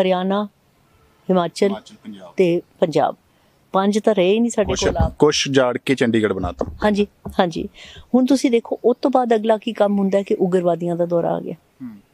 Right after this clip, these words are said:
Speaker 1: Terrorism ਕਿ ਜੀ ਖਾਲਿਸਤਾਨ ਬਣਾਉਣਾ ਹੈ, ਫਲਾਣਾ ਕਰਨਾ ਹੈ, ਇਹ ਹੋਣਾ ਹੈ। ਉਹਦੇ ਵਿੱਚ ਇੱਕ ਪੂਰੀ ਪੀੜ੍ਹੀ ਖਤਮ ਹੋ ਗਈ।
Speaker 2: ਹੂੰ।
Speaker 1: ਬੜੇ ਨੌਜਵਾਨ ਮਰੇ, ਮਾਰੇ ਗਏ। ਤੇ ਉਸ ਤੋਂ ਬਾਅਦ ਨਸ਼-, ਨਸ਼ੇ ਆ ਗਏ। ਵੱਡੀ ਗੱਲ ਤਾਂ ਇਹ ਹੈ ਬੇਰੁਜ਼ਗਾਰੀ।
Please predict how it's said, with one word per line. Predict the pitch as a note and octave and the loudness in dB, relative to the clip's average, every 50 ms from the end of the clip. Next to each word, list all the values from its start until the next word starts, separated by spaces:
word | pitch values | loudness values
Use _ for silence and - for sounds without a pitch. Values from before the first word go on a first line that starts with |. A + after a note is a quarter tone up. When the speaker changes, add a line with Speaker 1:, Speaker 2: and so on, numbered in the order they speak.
| _ _ - - _ | _ _ -20 -6 _
Speaker 1:
Terrorism | - G3 F#3+ G3 G3 G3+ G3+ F3+ - G3 F#3+ F#3+ | 0 2 2 2 2 2 2 0 0 0 0 0
ਕਿ | - - G3 F#3 | 0 0 0 0
ਜੀ | F#3+ G3 | 0 -2
ਖਾਲਿਸਤਾਨ | - - F3 E3 E3+ E3 - - G3 F3+ F3+ F3 | -2 -2 -2 -2 -2 -4 -4 -2 -2 -2 -2 -2
ਬਣਾਉਣਾ | F3 F3+ F3 E3+ E3+ E3+ | -2 0 0 0 0 0
ਹੈ, | E3+ E3 | -2 -2
ਫਲਾਣਾ | - - F#3 D#3+ D#3 E3+ F3 E3 | -2 -2 -2 -2 0 -2 -4 -2
ਕਰਨਾ | - F3 E3 F3 F3 E3+ | -2 -2 -2 -2 -4 -6
ਹੈ, | E3+ | -4
ਇਹ | E3 E3 F3 | -4 -4 -4
ਹੋਣਾ | E3 F3+ F3 E3 E3 | -4 -4 -4 -4 -4
ਹੈ। | D#3+ - - | -6 -4 -2
ਉਹਦੇ | F#3+ G3 G3 A3 G#3+ | -2 0 0 0 0
ਵਿੱਚ | G3+ G#3 G3+ - - | 0 0 -2 -4 -6
ਇੱਕ | - - - _ - | -10 -10 -10 _ -8
ਪੂਰੀ | A3+ A#3 A#3+ A#3+ A#3+ B3 B3 | -6 -4 -2 0 0 0 0
ਪੀੜ੍ਹੀ | A#3 - _ - A#3 A#3+ A#3 C4 B3 | 0 -2 _ -2 0 0 2 0 0
ਖਤਮ | - - - - E3 E3 | -2 -4 -6 -6 -6 -4
ਹੋ | E3+ E3 | -6 -8
ਗਈ। | - - - | -8 -10 -12
Speaker 2:
ਹੂੰ। | - _ _ _ _ _ - - A2+ G#2+ - - _ _ _ _ - | -12 _ _ _ _ _ -16 -16 -16 -18 -20 -20 _ _ _ _ -4
Speaker 1:
ਬੜੇ | D#3+ D#3+ F3+ G#3 B3+ | -2 0 2 2 2
ਨੌਜਵਾਨ | D4+ D4 D4 D4 - C4+ C#4 C4+ C4 | 2 2 2 0 0 0 0 0 2
ਮਰੇ, | A#3+ G#3 F#3 F3+ E3+ | 2 0 0 -2 -2
ਮਾਰੇ | F3 E3+ D#3+ D#3+ D#3+ E3 - | -2 -2 -2 -2 -4 -6 -6
ਗਏ। | - - - _ _ _ - - - - - _ | -6 -8 -8 _ _ _ -20 -20 -20 -20 -6 _
ਤੇ | - | 0
ਉਸ | - - B3 - | 2 2 2 2
ਤੋਂ | - B3+ | 2 0
ਬਾਅਦ | A3 G3+ F3+ F3+ E3 | -2 -2 -2 -2 -4
ਨਸ਼-, | D#3+ D#3 - E3+ D#3+ | -4 -4 -4 -4 -2
ਨਸ਼ੇ | D#3 D#3 - - G#3 G3 | -2 -2 0 0 0 2
ਆ | F#3 E3+ E3+ | 2 0 0
ਗਏ। | F3 G#3+ A#3+ | 0 0 0
ਵੱਡੀ | G#3+ F3 D#3+ E3+ E3 E3+ F#3 C4 C#4+ C#4 | 2 2 0 0 0 2 0 0 2 2
ਗੱਲ | C4+ C4 B3+ | 0 0 0
ਤਾਂ | - B3 A3+ | -2 -2 -2
ਇਹ | G#3+ A3+ A#3+ | 0 0 0
ਹੈ | B3 | 0
ਬੇਰੁਜ਼ਗਾਰੀ। | A3+ G3 F3 F#3 F3+ F3+ F#3+ F#3 F#3 E3+ E3 E3 - - - - - - | 0 0 2 2 2 2 0 0 0 0 -2 -2 -4 -6 -8 -8 -8 -10